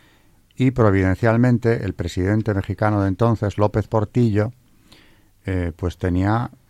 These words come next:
mm, su madre y hermanas muy cerca, en su entorno familiar muy cercano, vivían además en el recinto presidencial,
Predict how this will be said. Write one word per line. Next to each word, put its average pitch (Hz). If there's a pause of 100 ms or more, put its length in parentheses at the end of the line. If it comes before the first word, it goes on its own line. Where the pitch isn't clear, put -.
mm, 82 (520)
su -
madre 104
y 110
hermanas 113 (420)
muy 95
cerca, 120
en 123
su -
entorno 95
familiar 101
muy 107
cercano, 110
vivían 95
además 90
en 95
el 85
recinto 92
presidencial, 113